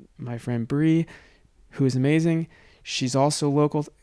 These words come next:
very, um, close. She lives really close to the finish line. So it was this really amazing dynamic. And,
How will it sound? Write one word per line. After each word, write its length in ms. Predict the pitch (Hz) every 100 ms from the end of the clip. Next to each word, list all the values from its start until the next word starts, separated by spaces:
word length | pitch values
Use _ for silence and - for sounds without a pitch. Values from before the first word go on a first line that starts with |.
| _
very, 460 | 95 135 139 139
um, 320 | - 123 117 113
close. 340 | - 131 131
She 140 | -
lives 180 | 143 127
really 140 | 135 135
close 220 | - 135
to 80 | 135
the 60 |
finish 340 | - 190 175 117
line. 180 | 107
So 140 | 104 135
it 40 |
was 140 | 127 120
this 220 | 120 -
really 240 | 165 160
amazing 720 | 139 135 139 151 143 143 135
dynamic. 600 | 127 127 127 127 131 127
And, 220 | - 143